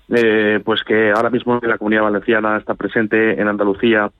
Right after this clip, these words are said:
eh, en Castilla y León, en el País Vasco y La Rioja, y que Navarra y Castilla-La Mancha ya han tenido un plan de recuperación desde el año dos mil diez, ¿no? Y que en Castilla y León se está valorando, ¿no? el poder, el poder repoblar en ciertos arroyos, porque si repoblamos en ríos donde hay,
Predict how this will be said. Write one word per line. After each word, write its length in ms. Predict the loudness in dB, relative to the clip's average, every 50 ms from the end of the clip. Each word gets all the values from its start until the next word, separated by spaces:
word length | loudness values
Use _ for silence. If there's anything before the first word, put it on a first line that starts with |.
| _ _ -20 -20 -20 -16 _
eh, 260 | -4 -2 0 0 0 0
en 80 | 0
Castilla 400 | -2 -4 -4 -2 -2 0 2 2
y 40 | 2
León, 400 | 2 2 2 2 0 0 -2 -4 -8 -12 -14 -16 -8 -6
en 100 | -2 0
el 100 | 0 0
País 160 | 0 -2 -2 -2
Vasco 240 | -2 -2 0 0
y 40 | 0
La 80 | 0 0
Rioja, 400 | 0 0 0 -2 -2 -4 -4 -2
y 100 | -2 -2
que 140 | -2 0 0
Navarra 560 | 0 0 0 0 0 -2 -2 -2 -2 -2 -2
y 80 | -2 -2
Castilla-La 440 | -4 -6 -2 0 0 2 2 0 0
Mancha 400 | 0 -2 -2 -2 -2 -2 -2 -4 -6 _ _ -20 -20 _
ya 260 | -4 -2 0 0 2 0
han 140 | -2 -2
tenido 280 | -2 0 2 2 2 2
un 120 | 0 0
plan 180 | 0 -2 -2 0
de 60 | -2
recuperación 480 | -2 -2 -4 -4 -4 -2 0 0 0 0
desde 180 | -2 -2 0
el 60 | 0 0
año 600 | 0 0 2 2 2 2 2 2 2 2 0 0
dos 180 | 0 0 -2 -2 -4 -4
mil 80 | 0
diez, 240 | 2 2 2 2 0 -2 -10 -20 -14 -4
¿no? 200 | -2 0 0 2
Y 160 | 2 0 0
que 100 | 0 0
en 60 | 0 0
Castilla 340 | -2 -2 0 0 2 2 4
y 40 | 4
León 180 | 4 2 0
se 80 | -2 -4
está 140 | -2 -2 0
valorando, 540 | 2 2 2 0 0 0 0 -2 -2 -2 -6 -12 -20 -20 -20 -18 _ -2
¿no? 140 | 0 2
el 260 | 2 2 2 2 2 2
poder, 400 | 0 2 2 2 2 0 -2 -8 _
el 140 | -12 -10 -4
poder 220 | 0 0 2 2
repoblar 480 | 0 0 0 0 2 2 2 0 0 0
en 220 | 0 0 -2 -2 0
ciertos 300 | 0 -2 -2 0 -2 -2
arroyos, 440 | 0 0 2 0 2 2 0 0 -2
porque 280 | _ -6 -4 -2 -4 -2
si 140 | 0 0 0
repoblamos 420 | 0 0 0 0 2 2 2 2 0
en 100 | 0 2
ríos 280 | 2 2 2 2 2
donde 200 | 0 0 0 0
hay, 140 | 0 0